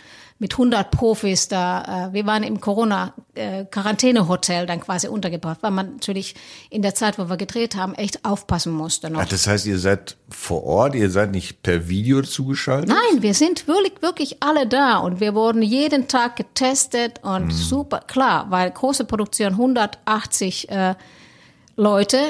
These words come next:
Speaker 1: im Cast. Und wenn einer jetzt wirklich Corona gekriegt hätte,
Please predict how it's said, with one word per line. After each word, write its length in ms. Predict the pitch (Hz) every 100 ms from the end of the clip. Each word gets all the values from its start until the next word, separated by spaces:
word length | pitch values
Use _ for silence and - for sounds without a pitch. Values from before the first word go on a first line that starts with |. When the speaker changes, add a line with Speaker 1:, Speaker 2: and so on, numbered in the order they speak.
| -
Speaker 1:
im 140 | 208
Cast. 520 | - 202 233 - - - _ _ _ _ _ _ _
Und 120 | 202
wenn 160 | 202 -
einer 260 | 240 277
jetzt 320 | 240 220 220
wirklich 380 | 226 226 208 -
Corona 340 | - 214 240 202
gekriegt 500 | 175 - 320 - 165
hätte, 420 | 170 165 214 269